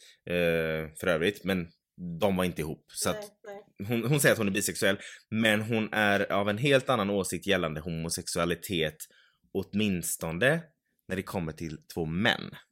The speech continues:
Speaker 2: What the fuck?
Speaker 1: För Julia då har sagt att hon, om hon, om hennes son skulle visa sig vara homosexuell så skulle hon fördöma honom.
Speaker 2: <gasps> What the fuck?
Speaker 1: Hon säger,
Speaker 2: Så
Speaker 1: och
Speaker 2: det
Speaker 1: nu
Speaker 2: här är människor som har då tjänat pengar på gayness,
Speaker 1: Mm.
Speaker 2: eh, och är själv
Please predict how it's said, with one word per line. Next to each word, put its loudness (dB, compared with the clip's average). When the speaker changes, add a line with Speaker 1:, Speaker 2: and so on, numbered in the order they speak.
Speaker 2:
What -20
the -20
fuck? -10
Speaker 1:
För 0
Julia 10
då 10
har 4
sagt 2
att -4
hon, 0
om 0
hon, 0
om -2
hennes 4
son 4
skulle 0
visa -2
sig 0
vara -4
homosexuell 2
så -4
skulle -4
hon -4
fördöma 0
honom. -2
Speaker 2:
<gasps> -10
What -12
the -14
fuck? -8
Speaker 1:
Hon 0
säger, 8
Speaker 2:
Så -2
Speaker 1:
och 4
Speaker 2:
det 6
Speaker 1:
nu 6
Speaker 2:
här 6
är 4
människor 0
som -6
har -4
då -8
tjänat -8
pengar -6
på -8
gayness, -6
Speaker 1:
Mm. 4
Speaker 2:
eh, -8
och -4
är -4
själv -8